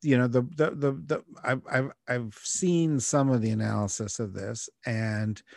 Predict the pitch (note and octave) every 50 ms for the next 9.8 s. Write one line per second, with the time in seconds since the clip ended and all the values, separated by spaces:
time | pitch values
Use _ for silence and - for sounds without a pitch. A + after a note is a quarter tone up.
0 | - - - - - - - _ _ _ _ - - B2 - - C3 A#2+ A#2+ A2+
1 | - - D3+ C#3+ C#3 C3+ A#2+ A#2 A2+ A2+ A#2 A#2 A2 A2+ B2 - - C3 B2+ G#2+
2 | G2 G#2+ - - D3+ A#2 - C3 A#2+ G#2+ G#2 A2 A2+ A2 G2+ A2 G#2+ G2 G2 G2+
3 | G#2 - - - - - D#3+ D3+ D3 C#3 C3 A#2+ A2 F#2+ - - - B2 B2 A#2+
4 | - - - - - B2 G#2+ G2 F#2+ F#2 - - A#2 G#2+ G2+ A2+ A2 G#2+ - -
5 | - G2+ G2 F#2 F2+ - - - - - F#2 G2 G2+ A#2+ _ _ _ _ _ -
6 | - - - - - _ _ _ _ _ - - C3+ B2+ B2 B2 B2 B2 B2 B2
7 | B2 - - _ _ _ _ _ _ _ _ _ _ - D3+ D#3+ E3+ E3 C#3+ C3+
8 | E3 D3 C#3+ C#3+ C3+ A#2+ A2+ A#2+ A#2+ A#2 A#2+ B2 A#2+ - - - - D#3+ F3+ F3+
9 | - - F3+ D3+ - B2+ G#2+ A2 G2+ A2+ B2 C3+ - - - -